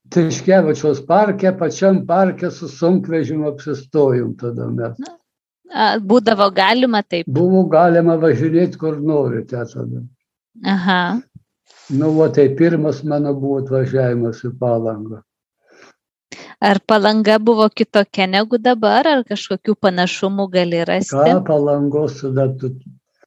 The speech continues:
Speaker 1: nebuvo, tai nieko negali, čia pusiau tuščia buvo. Keliai tie, kur dabar visi padarytų, tada vienintelis kelias buvo, ėjo Vytauto gatve, į visas judėjimas ėjo per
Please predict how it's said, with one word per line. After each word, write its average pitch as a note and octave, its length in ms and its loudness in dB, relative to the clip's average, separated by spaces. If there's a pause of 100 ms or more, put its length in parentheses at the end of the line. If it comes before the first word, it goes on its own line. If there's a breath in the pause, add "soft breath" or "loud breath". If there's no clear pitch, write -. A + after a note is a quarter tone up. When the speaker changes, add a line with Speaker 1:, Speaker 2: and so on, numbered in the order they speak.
(400 soft breath)
Speaker 1:
nebuvo, C#3 640 2
tai C3 240 0
nieko C#3+ 500 2
negali, C3 540 -2 (140)
čia C3 260 -2 (320)
pusiau D3 500 0
tuščia C3+ 480 0
buvo. B2+ 560 0 (960 soft breath)
Keliai E3 460 4
tie, F3+ 240 4
kur E3+ 240 0
dabar E3+ 320 2
visi E3+ 320 -4
padarytų, E3 760 -2
tada D#3+ 360 -2
vienintelis E3 840 0
kelias E3+ 460 0
buvo, E3 320 0
ėjo E3+ 400 -2 (840 soft breath)
Vytauto E3+ 800 2
gatve, E3 560 0
į F3+ 140 4
visas F3 480 -2
judėjimas D#3 760 0
ėjo C3 320 2
per C3 220 -2